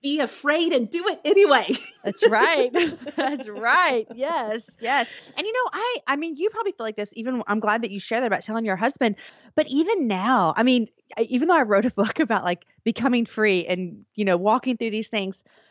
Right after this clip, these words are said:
Speaker 2: goodness gracious, there are things in my life right now that I am reminding myself of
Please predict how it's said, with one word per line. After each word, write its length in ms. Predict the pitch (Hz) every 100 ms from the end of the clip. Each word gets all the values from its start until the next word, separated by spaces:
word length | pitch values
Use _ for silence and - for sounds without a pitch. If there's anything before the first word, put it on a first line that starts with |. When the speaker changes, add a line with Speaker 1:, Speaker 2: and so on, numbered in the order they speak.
| _ _
Speaker 2:
goodness 360 | 320 453 403 -
gracious, 440 | 240 294 311 240
there 220 | - 381
are 60 | 415
things 300 | 381 311 339
in 80 | 302
my 140 | 254
life 220 | 240 208 -
right 460 | 185 190 240 285 208
now 400 | 190 175 151 -
that 140 | 226
I 160 | 240 240
am 180 | 233 220
reminding 580 | 208 202 208 254 294
myself 360 | 262 226 208 196
of 220 | 180 180